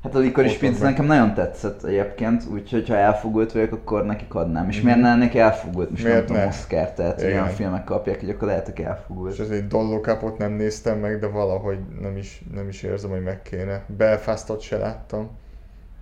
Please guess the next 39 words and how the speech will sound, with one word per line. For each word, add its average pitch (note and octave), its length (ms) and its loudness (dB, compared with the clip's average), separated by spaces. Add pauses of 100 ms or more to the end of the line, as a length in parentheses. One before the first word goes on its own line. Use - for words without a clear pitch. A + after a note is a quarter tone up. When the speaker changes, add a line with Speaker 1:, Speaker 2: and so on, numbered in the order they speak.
(300)
Speaker 1:
Én C3 60 -2
ezeket C3+ 340 0
pótolni A#2 480 2
fogom G#2 520 -2 (100)
egyébként, G2+ 400 -4
Speaker 2:
Hát G#2+ 80 2
én A2 100 6
Speaker 1:
de A2+ 340 6
Speaker 2:
is. A#2 60 4
Speaker 1:
nem A#2 440 6
érzem G2 540 0
azt, - 340 -6
hogy F2+ 220 -2 (380)
tudod F2 260 -8
így F#2 260 -6
azt F2+ 280 -4
mondom, G#2+ 180 4
hogy D3+ 140 12
„Á, C#3 260 10
tudod, A#2+ 300 2
hogy - 140 -4
ezt A2 220 -2
meg A2+ 140 2
kellett A2 180 4
Speaker 2:
Igen. A2 120 6
Speaker 1:
volna A2 140 6
nézni, A2 220 2
és - 140 -4 (120)
ú, A2+ 100 2 (300)
ennek G#2+ 260 -2
Oscart G2 480 -2
Speaker 2:
Nem. G#2 100 -6
Speaker 1:
kellett F#2 220 -8
volna - 160 -8
kapni.” G#2+ 520 -10
Speaker 2:
Menjünk B2+ 320 0
tovább? B2 500 2
Speaker 1:
Menjünk A#2 280 0
tovább. G#2 500 -2